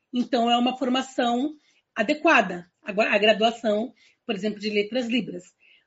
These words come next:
Mas, pra vocês terem uma ideia, que eu pesquisei agora no, na minha tese, tem oito universidades federais que, que têm o curso de bacharelado em letras libras.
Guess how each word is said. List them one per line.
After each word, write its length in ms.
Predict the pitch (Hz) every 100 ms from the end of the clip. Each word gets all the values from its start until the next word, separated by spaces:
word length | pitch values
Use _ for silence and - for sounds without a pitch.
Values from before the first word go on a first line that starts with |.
| -
Mas, 320 | 196 208 220
pra 120 | 240
vocês 220 | 226 247
terem 180 | 220 240
uma 140 | 226 208
ideia, 520 | 185 208 262 254 220
que 120 | -
eu 100 | 196
pesquisei 520 | 196 208 - 190 190
agora 280 | 190 180 185
no, 160 | 185 185
na 100 | 180
minha 200 | 180 175
tese, 560 | - 208 262 190 180 - _ -
tem 160 | 226
oito 420 | 240 247 359 - 370
universidades 680 | 294 247 254 233 226 220
federais 500 | 254 220 220 202 220
que, 380 | - - 247 262 - _ _ _ _
que 100 | 226
têm 120 | 226
o 100 | 233
curso 220 | 247 233
de 100 | 208
bacharelado 600 | 208 226 262 247 247 220
em 80 | 262
letras 320 | 262 262 339
libras. 360 | 302 294 196 180